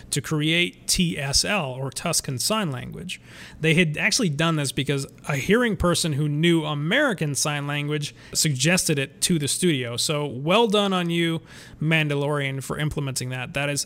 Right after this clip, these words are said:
amazing, amazing job. Now, there was a rumor that Pedro Pascal, or the Mandalorian himself, had reportedly jumped ship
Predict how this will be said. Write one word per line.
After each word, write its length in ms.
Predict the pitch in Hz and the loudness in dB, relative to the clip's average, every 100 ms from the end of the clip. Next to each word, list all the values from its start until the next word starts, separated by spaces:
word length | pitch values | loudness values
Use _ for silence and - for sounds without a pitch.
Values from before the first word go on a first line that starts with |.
| - | -6
amazing, 800 | 143 139 139 160 156 143 143 135 - - | -8 -6 0 2 2 2 0 -4 -8 -6
amazing 760 | 143 135 135 143 139 127 123 | -4 -2 0 0 -2 -2 -6
job. 400 | 120 123 104 113 - - - - - - | -8 -8 -10 -12 -16 -20 -20 -20 -14 -2
Now, 140 | 170 | 0
there 120 | 175 | 2
was 240 | 185 269 330 | 4 4 4
a 80 | 247 | 4
rumor 580 | 175 170 156 110 156 - - - - - | 6 6 4 0 -6 -10 -16 -20 -20 -2
that 200 | 160 160 | -2 0
Pedro 400 | 190 226 247 254 | 2 2 2 0
Pascal, 560 | 196 196 165 175 147 135 | 2 4 4 4 2 0
or 100 | 139 | 0
the 80 | |
Mandalorian 640 | 139 143 180 208 180 185 151 | 0 -2 -2 0 0 0 0
himself, 680 | 151 - 160 131 131 - - - | 0 0 0 -2 -4 -10 -12 -4
had 220 | 170 156 | -2 0
reportedly 760 | 160 - 196 240 233 196 175 | -2 0 2 2 2 2 0
jumped 400 | 135 131 165 165 | 0 0 0 0
ship 460 | - - 190 147 | -2 2 2 2